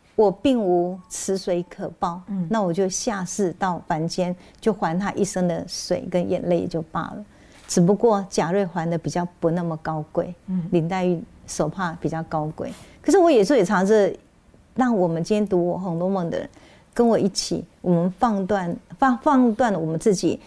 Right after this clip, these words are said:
Speaker 1: 很多成见，然后也放低我们的成见，
Speaker 2: 嗯。
Speaker 1: 然后放低我们的身段，去理解生活中的人。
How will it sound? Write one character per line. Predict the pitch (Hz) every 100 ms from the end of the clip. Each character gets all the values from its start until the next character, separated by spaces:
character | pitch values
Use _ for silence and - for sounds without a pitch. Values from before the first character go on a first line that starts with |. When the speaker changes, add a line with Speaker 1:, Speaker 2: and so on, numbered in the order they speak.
| -
Speaker 1:
很 | - 160
多 | 170
成 | 180 185 156 160
见， | 202 - - - - - -
然 | 170
后 | 190 190
也 | 175 160
放 | 156 220 190 180
低 | 202 175
我 | 180 165
们 | 151 156
的 | 160 - -
成 | 160 156
见， | 151 180 -
Speaker 2:
嗯。 | 180 165
Speaker 1:
然 | 156
后 | 165
放 | - 180
低 | 170 180
我 |
们 | 165 151
的 |
身 | - 160 160
段， | 160 - - -
去 | -
理 | 185 190
解 | 175
生 | 156 170 175
活 | 160
中 | 214 269
的 |
人。 | -